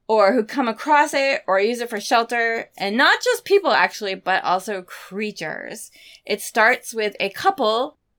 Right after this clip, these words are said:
that escapes from a Puritan colony. Now, if that sounds familiar to you, that's because last week I talked about The Vaster Wilds by Lauren Groff, which is one of my very favorite books of the year. And it's also about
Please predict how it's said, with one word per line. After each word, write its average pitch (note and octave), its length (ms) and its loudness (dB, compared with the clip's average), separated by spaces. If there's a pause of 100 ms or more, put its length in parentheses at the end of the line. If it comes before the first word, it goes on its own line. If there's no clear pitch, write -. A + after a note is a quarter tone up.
(160)
that G3+ 380 4 (100)
escapes F#3+ 580 -2
from F#3 320 -2
a F#3 140 -6
Puritan D#3+ 720 -8 (100)
colony. G#3+ 680 0 (260)
Now, G3+ 100 2
if - 80 0
that D4+ 180 2
sounds E4 260 4
familiar F#4+ 380 0
to C#4+ 100 -6
you, A3+ 140 0
that's G#3 240 2
because A3 260 -4
last G3+ 240 2
week G#3 160 -4
I E3+ 60 -2
talked D#3+ 240 -8
about D3+ 200 -8
The E3 60 -10
Vaster D#3 360 -6
Wilds G#3+ 460 4
by E3 160 0
Lauren E3 280 -6
Groff, A3+ 320 2
which F3+ 140 -6
is F3+ 80 -16
one F#3 100 -6
of E3+ 60 -8
my D#3+ 120 -4
very D#3+ 200 -4
favorite E3+ 260 -10
books D3+ 180 -14
of D#3+ 100 -10
the E3 60 -12
year. F3+ 280 -2 (520)
And G#3 260 6
it's A3+ 140 0
also E4+ 280 4
about A3 400 4